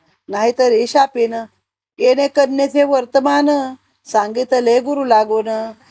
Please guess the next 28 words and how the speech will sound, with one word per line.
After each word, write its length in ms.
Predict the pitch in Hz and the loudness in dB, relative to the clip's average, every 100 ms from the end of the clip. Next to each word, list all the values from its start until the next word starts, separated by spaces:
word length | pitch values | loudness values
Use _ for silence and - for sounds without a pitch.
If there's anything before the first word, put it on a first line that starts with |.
| _ - | _ -10
म्हणे, 180 | 208 | -4
"या 120 | 220 220 | 2 2
पापास 520 | 226 208 - 214 208 | 4 2 2 0 0
मोचन 680 | 214 214 202 220 247 277 196 - _ _ | -6 -6 -6 -4 -4 -4 -6 -10 _ _
सांगे 360 | 208 208 240 254 | -6 0 2 2
मज 280 | 247 202 | 0 -2
गुरुवर्या." 800 | 226 240 277 262 220 214 214 214 214 _ _ _ _ | -2 -2 -2 -2 0 2 2 2 -4 _ _ _ _
एरू 260 | 226 269 320 | 0 2 2
म्हणे, 260 | 311 294 285 | 0 -2 -6
"स्त्री 260 | - 254 | -6 -2
हत्येचे 520 | 233 208 - 196 190 | -2 -2 -2 -2 -2
पातक 480 | 190 185 175 190 185 | -2 -2 -4 -8 -4
तुझं 400 | 247 233 208 220 269 | -2 -2 -4 -4 0
घडले 340 | 285 277 277 | 2 2 2
अमूप, 460 | 247 220 208 175 233 233 185 170 - - - | 2 0 -6 -4 -2 0 -2 -8 -20 -20 -6
आता 300 | - 294 277 | -4 0 -2
तू 180 | - 302 | 0 0
होई 240 | 277 269 | 2 0
निष्पाप 580 | 226 226 - 202 190 240 | -2 -8 -4 -2 0 0
महातीर्था 840 | 254 214 214 233 254 233 185 226 247 | -2 0 0 0 0 -6 0 2 2
जाऊनी." 540 | 269 262 214 214 220 - _ _ _ _ | 2 0 -4 -10 -14 -18 _ _ _ _
मग 160 | 269 311 | 0 0
पंढरीच्या 680 | 330 294 262 240 240 - 220 | 2 0 0 -4 -4 0 -2
पंचक्रोशीत 920 | 208 220 202 202 - 196 185 196 190 | 0 -6 -6 -8 -6 -8 -6 -6 -2
तो 240 | 262 269 254 | 0 0 0
ब्राह्मण 520 | 214 202 208 240 285 277 | 2 0 0 -4 -4 -4
तप 180 | - | -6
करीत, 400 | 190 - 190 180 | -6 -4 -4 -2